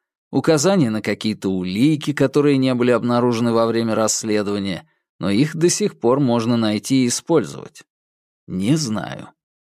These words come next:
Но это нечто очень важное. Оно исчезло из окончательной версии романа — и, по мнению убийцы, мы ни в коем случае не должны об этом узнать. Можешь хоть чем-нибудь подтвердить свою версию?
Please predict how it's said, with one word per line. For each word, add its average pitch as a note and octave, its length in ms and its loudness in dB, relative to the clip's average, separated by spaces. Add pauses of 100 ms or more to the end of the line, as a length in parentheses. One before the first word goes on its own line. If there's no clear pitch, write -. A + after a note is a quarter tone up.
(140)
Но A2+ 160 0
это B2+ 160 2
нечто B2+ 400 2
очень B2 320 2
важное. A#2 540 -4 (500)
Оно - 320 -2
исчезло C#3+ 540 2
из B2+ 120 0
окончательной A2+ 800 0
версии A2 380 0
романа — A#2+ 640 2 (400)
и, E3 140 2
по G#3 200 2
мнению D#3+ 420 4
убийцы, C#3 640 2
мы C3+ 220 4
ни C3+ 120 2
в A#2+ 100 -6
коем E3+ 280 0
случае C3+ 540 0
не C3 160 2
должны A2+ 520 0
об G#2+ 140 0
этом G#2+ 280 -2
узнать. E2+ 600 -8 (920)
Можешь E3+ 480 2
хоть B2+ 300 -2
чем-нибудь D3+ 1080 0
подтвердить C#3 760 0
свою A2 420 0
версию? - 560 -6